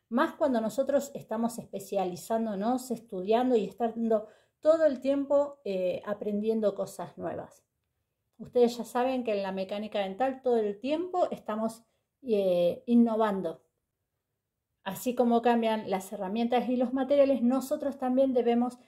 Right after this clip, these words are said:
ir estudiando, aprendiendo cosas nuevas y mejorar nuestro trabajo, porque de eso se trata. Observen esto. Si yo coloco la luz desde arriba, fíjense en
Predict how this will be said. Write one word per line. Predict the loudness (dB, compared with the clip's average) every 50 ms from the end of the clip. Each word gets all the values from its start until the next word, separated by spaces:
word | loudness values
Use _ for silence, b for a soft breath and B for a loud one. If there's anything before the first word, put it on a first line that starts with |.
| b b b b
ir | 0 2 2 2 0 -2 -8
estudiando, | -10 -10 -10 -8 -6 0 2 2 4 4 4 4 4 4
aprendiendo | 4 2 0 -2 -2 0 -2 0 0 0 -2 -2
cosas | -4 -6 -8 -8 -12 -12 -8 -6
nuevas | -2 0 2 2 2 2 0 -4 b b b b b _ 0
y | 2 4
mejorar | 4 4 2 0 -2 0 0 2 4 4 4 2 2 0 -2 -6 -12 _ _
nuestro | -10 -10 -10 -10 -10 -10 -10 -10
trabajo, | -8 -8 -8 -8 -8 -10 -12 -14 -10 -8
porque | -8 -6 -2 0 2
de | 2 2
eso | 2 0 -4 -14
se | -18 -18 -16 -16 -16
trata. | -14 -12 -12 -12 -14 _ -20 -20 _ _ _ _ _ _ _ _ _ _ _ _ _ _ _ _ _ _ _ _ _ _
Observen | 0 0 0 2 2 2 2 4 4 4 2
esto. | 0 -2 -6 -10 -18 -18 -20 _ _ _ _ _ _ _ _
Si | _ -12 -8 -8 -6
yo | -4 -2 2
coloco | 4 6 6 6 4 4 0 -6 -8 -10 _ _ _ _ _ _ _ _ _ _ _ _ _ _ _ _ _ _ -6
la | 0 2 4
luz | 4 4 4 4 0 -6 -8 -6
desde | -6 -6 -4 -4 -4
arriba, | -2 0 0 0 2 2 0 -2 -2 -6 -14 _ _ _ _ _ _ _
fíjense | -10 -6 -2 0 0 0 0 0 2 2
en | 2 2 0 -4 -6 -10 _